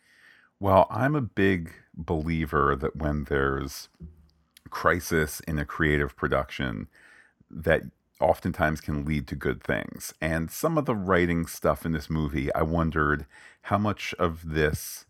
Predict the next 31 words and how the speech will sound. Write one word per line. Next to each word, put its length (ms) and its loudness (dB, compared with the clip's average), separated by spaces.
or 100 4
how 140 6
much 200 0
of 200 2
the 60 -6
first 360 0
movie 580 -2
was 220 -4
improved, 720 -2
not 260 0
just, 280 -4
you 80 -2
know, 180 2
Edgar 360 2
Wright, 320 2
who 380 -4
I, 140 -6
I'm 160 -4
not 160 -6
a 40 -10
particular 560 -2
fan 380 0
or 80 -4
hater 320 2
of 140 0
one 120 -2
way 120 -2
or 20 -4
the 140 2
other, 260 4
but 340 -2